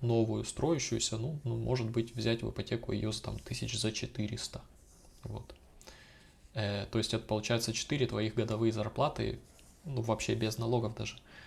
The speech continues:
А если ты хочешь взять что-то больше,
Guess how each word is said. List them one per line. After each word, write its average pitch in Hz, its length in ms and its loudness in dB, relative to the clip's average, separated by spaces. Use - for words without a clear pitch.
А 110 480 6
если 113 300 2
ты 120 120 -2
хочешь 113 340 -2
взять 113 260 0
что-то - 320 -4
больше, 110 560 4